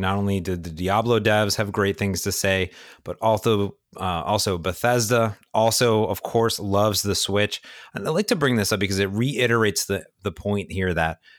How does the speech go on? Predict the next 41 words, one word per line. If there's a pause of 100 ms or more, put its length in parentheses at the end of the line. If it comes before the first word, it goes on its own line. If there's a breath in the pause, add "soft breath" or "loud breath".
(140 soft breath)
not
only
are
developers
loving
the
Switch,
consumers
are
loving
the
Switch,
but
it
really
is
a
great
fit (320 soft breath)
for
third-party
titles. (320 soft breath)
So
Pete
Hines
was
interviewed
at
Gamescom, (160)
and
he
was
talking
about
the
new
Doom
that
was
coming
out